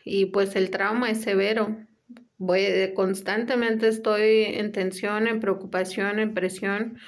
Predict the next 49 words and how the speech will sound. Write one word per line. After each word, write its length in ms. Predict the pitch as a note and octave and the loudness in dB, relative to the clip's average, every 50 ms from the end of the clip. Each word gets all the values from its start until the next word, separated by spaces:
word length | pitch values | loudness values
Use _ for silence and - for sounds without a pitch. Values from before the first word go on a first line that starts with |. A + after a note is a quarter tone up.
| - - - - - - - - - | -18 -18 -16 -16 -16 -18 -14 -8 -6
Y 160 | B3+ C4 C4 | -6 -4 -2
qué 120 | - E4 | -2 0
abuso, 680 | E4+ F4 D#4+ B3 A3 A3 A3 A3 C#4 C#4 D#4 D#4+ D#4+ - - - - | 0 2 4 4 4 4 4 2 2 4 4 4 2 0 -6 -12 -6
eh, 120 | - - A3 A3 | 0 0 0 2
de 160 | G#3+ A3+ A3 | 4 2 2
eso 220 | A3 A3 A3+ B3 A#3 | 2 2 2 2 2
de 200 | A#3 A#3 A3+ A3+ | 2 0 -2 -2
que 640 | G#3 G#3 G#3 G#3 G#3 G3+ G3+ G3 F#3+ F#3+ F#3+ F#3+ - - - - - _ - - | 0 0 2 2 2 4 4 4 4 2 0 -4 -12 -14 -16 -20 -20 _ -8 -4
a 120 | - G3+ | -2 0
la 140 | G3+ G3 G3+ | 0 0 0
mera 300 | G3+ G#3+ A3 A#3+ B3 B3 | 0 0 0 2 2 2
hora 120 | A#3+ A#3+ | 2 2
de 160 | A#3+ A#3+ A#3 | 0 0 0
querer 300 | A#3 A3 A3 A3 A3 A3+ | 0 0 0 2 2 2
investigar 580 | A3+ A3+ A3 A3+ A3 A3+ G#3 G3+ G#3 G#3 A3 A3 | 2 0 0 -2 0 0 0 0 0 0 -2 -2
que 160 | - G#3+ G3+ | -4 -4 -4
quién 240 | G#3 - A3+ A#3 A#3+ | -4 -2 -2 0 0
esta 300 | B3+ C4 B3+ B3+ B3 B3 | 0 -2 -2 -2 -4 -2
carta, 380 | B3 A#3+ B3 A#3+ A#3+ A#3+ A3+ A3 | 0 -2 -2 -2 -2 -4 -4 -2
quién 160 | G#3+ G#3 G#3 | -2 -2 -2
revisó 340 | A3+ A3+ B3 A#3+ A#3+ A#3+ G#3+ | 0 0 0 0 0 0 -2
el 100 | G#3+ A3 | -2 0
correo, 460 | - A#3 A#3+ A#3+ A#3 A#3 A3+ G#3 F#3+ | -2 -2 0 0 0 0 2 2 2
no, 240 | G3+ G#3+ A3+ A#3+ A#3 | 2 2 0 0 -2
pues 180 | A#3+ A3 A3+ | -4 -6 -6
que 140 | - - G3+ | -6 -8 -6
fulano 400 | G3+ G#3+ G3+ G3 G#3 G#3+ A#3+ C4 | -2 0 0 2 2 2 0 0
traía 320 | B3+ A3+ G#3+ G3+ G#3 A3+ | 0 0 0 2 2 2
la 160 | A3+ A3+ G#3 F#3 | 2 2 2 2
llave, 400 | F3+ F#3 F#3 G3 G3+ G3 G3 G3+ | 2 0 0 0 0 0 0 0
no, 180 | G3 F#3+ F#3+ | -2 -2 -2
pues 180 | F#3+ A#3+ A#3+ A#3+ | -2 -2 -4 -2
que 120 | - G#3 | -2 -4
aquel, 400 | F#3+ G3 G3 G#3+ G#3 G#3 G#3 G#3 | -4 -2 -2 -2 0 0 2 0
no, 160 | G#3 G#3 G#3 | 0 0 -2
pues 200 | G#3 B3 B3 B3 | -2 -4 -4 -4
que 120 | - - G#3+ | -6 -4 -4
aquella. 680 | G3 G3+ - G#3+ G#3+ G#3+ G3+ G3 F#3+ G3 G3 - - - _ _ | -4 -2 0 0 2 2 2 2 0 -2 -4 -10 -16 -20 _ _
Cuando 420 | - G#3+ G#3+ G#3+ G#3+ G#3+ G#3 G#3 G#3+ | -2 0 2 2 2 2 2 2 0
sí 480 | G#3+ - - - - A#3+ B3 B3 B3 | -2 -4 -6 -4 -2 -2 -2 -2 -2
tiene 380 | A#3+ B3 A#3+ B3 A#3+ B3 A#3+ A#3+ | -2 0 0 0 0 0 -2 -2
que 80 | B3 | -2
haber 280 | A#3 A3+ A3+ A3+ A3+ A3 | -2 0 2 2 2 2
alguien 360 | A3 A3 G#3+ G#3+ A3 A3+ A3 | 2 2 2 2 0 0 0
que 100 | A3 A3 | -2 -2
maldadosamente 1120 | G3+ G3+ F#3+ F#3 F#3 F3+ F#3 F3+ F3+ F3+ G#3 A3+ A#3 A#3+ D#4+ E4 D#4 D4+ D4 C4+ A3 G#3+ | -2 0 0 0 0 2 2 2 2 2 2 0 0 2 4 4 4 4 2 0 0 0
y 40 | G3+ | 0
maliciosamente, 920 | G3+ F#3+ F#3+ F#3 F#3+ G3 F#3+ G#3 G#3 G3+ A3+ A3+ A3 A3 G#3+ G#3+ G#3+ G3+ | 0 2 2 2 2 2 0 -2 -2 -2 0 2 2 2 2 2 0 -2
silenciosamente, 1160 | F#3+ G3 - F#3 F3+ F#3 G3 G3 G3 A3 G#3+ A3 A3 G3+ G3+ G3+ G#3+ A3 A3+ A3 B3 B3 C4 B3+ | -4 -2 -2 0 0 0 0 -2 -2 -2 -2 0 -2 -2 0 0 2 2 2 2 0 -2 -4 -4